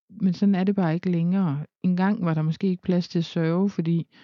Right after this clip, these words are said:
at vi havde nogle hårde livsvilkår, og vi fik rigtig, rigtig mange børn. Men jeg tror også, selvom vi fik rigtig mange børn i gamle dage, så sørgede vi alligevel.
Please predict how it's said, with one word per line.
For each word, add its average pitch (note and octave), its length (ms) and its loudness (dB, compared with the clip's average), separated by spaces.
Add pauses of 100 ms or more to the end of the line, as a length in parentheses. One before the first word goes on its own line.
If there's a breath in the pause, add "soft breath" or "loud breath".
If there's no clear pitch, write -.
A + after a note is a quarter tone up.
(400 loud breath)
at E3 200 -4
vi E3+ 80 -2
havde E3 200 2
nogle F3+ 180 4
hårde F3+ 320 2
livsvilkår, F3+ 840 0
og D#3 100 -4
vi E3+ 100 -2
fik - 340 -6
rigtig, F#3+ 280 -2
rigtig F3+ 220 -2
mange E3+ 260 0
børn. F3+ 340 0
Men D#3 120 0
jeg D3+ 80 -2
tror - 160 0
også, F#3 180 2
selvom F3 200 0
vi E3 80 -2
fik - 200 -8
rigtig E3+ 200 -4
mange E3+ 200 -2
børn E3 200 -2
i D#3+ 40 -2
gamle F#3 260 0
dage, E3+ 220 0
så E3+ 100 -4
sørgede F3+ 500 0
vi E3 80 0
alligevel. F3+ 400 2